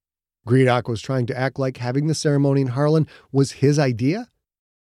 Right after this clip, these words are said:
Frost would go along with the act, Quentin knew, because the commissioner didn't want controversy. Frost wanted the G F L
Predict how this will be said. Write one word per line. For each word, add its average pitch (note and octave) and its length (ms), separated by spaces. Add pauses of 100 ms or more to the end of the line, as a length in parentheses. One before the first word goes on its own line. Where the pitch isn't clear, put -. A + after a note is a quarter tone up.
Frost A3 500
would G3 120
go G3+ 120
along F#3+ 360
with A#2+ 100
the C3 120
act, A2+ 300 (120)
Quentin A2+ 280
knew, C3 300 (340)
because A2+ 380
the A2+ 100
commissioner D3 520
didn't C3 340
want G#2 240
controversy. A2+ 760 (640)
Frost G3 380
wanted D#3 280
the C#3+ 80
G B2+ 180
F B2+ 140
L C3 260